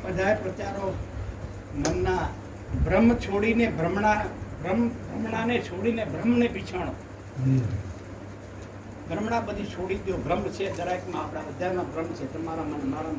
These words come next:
Speaker 1: બધા સંસ્થા ભ્રમ છે. આ પ્રસંગ આંગણે આવ્યો છે, જજમાનો ઓછા છે, એને એમ ના થાય કે અમારા પ્રસંગ, અમારો પ્રસંગ છે, અહીંયા આપણો બધાનો પ્રસંગ તૈયાર છે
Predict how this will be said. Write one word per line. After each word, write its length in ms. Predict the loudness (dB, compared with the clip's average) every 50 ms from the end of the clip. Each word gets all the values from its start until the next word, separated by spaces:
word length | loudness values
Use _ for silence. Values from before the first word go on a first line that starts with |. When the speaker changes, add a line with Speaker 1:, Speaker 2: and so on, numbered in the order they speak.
| -2
Speaker 1:
બધા 200 | -4 -4 -4 -6 -6 -6 -8
સંસ્થા 340 | -8 -8 -8 -8 -8 -8 -8 -6
ભ્રમ 180 | -4 -2 -2 -2 -4
છે. 80 | -6 -8 -8 -8 -6 -6 -2 -2 0 -2 -2 -4 -4 -6 -6 -4 -4 -6 -6
આ 80 | -6 -8
પ્રસંગ 380 | -8 -8 -6 -2 0 0 0
આંગણે 340 | 2 2 2 4 4 2 2
આવ્યો 300 | 0 -2 -2 -2 -2 -4 -4 -4
છે, 100 | -4 -4 -4 -6 -6 -10 -10 -10 -10 -10 -10 -10 -10 -10 -10 -10 -10 -10 -10 -10 -10 -8 -6 -2
જજમાનો 480 | -2 0 0 2 2 4 4 4 2 2 0 -2 2
ઓછા 280 | 4 6 6 6 4 4
છે, 160 | 4 2 4 4 2 2 0 0
એને 140 | 0 2 2 2 2
એમ 100 | 0 0 0 2 4
ના 180 | 6 6 4 4
થાય 320 | 2 2 2 2 2 0 -4 -8 -10 -10 -10 -10 -10 -12 -12 -12 -12 -12 -12 -12 -12 -12 -12 -12 -12 -12 -12 -12 -12 -10 -8
કે 80 | -6 -4 -4 -2 -2
અમારા 320 | -2 -2 0 -2 -2 -2 -4
પ્રસંગ, 480 | -6 -4 0 4 4 4 4 4 2 -2 -6 -10 -10 -8 -6
અમારો 320 | -2 0 0 0 0 0 -2 -2 -4
પ્રસંગ 320 | -6 -8 -8 -8 -6 -6 -6
છે, 140 | -4 -2 -2 0 0
અહીંયા 300 | 0 0 -2 -4 -4 -6 -6
આપણો 180 | -6 -6 -6 -4
બધાનો 280 | -4 -2 -2 -2 -2 -2 -2
પ્રસંગ 280 | -4 -6 -4 -2 4 8
તૈયાર 400 | 8 8 8 8 4 2 2 0 -2 -4 -4
છે 80 | -8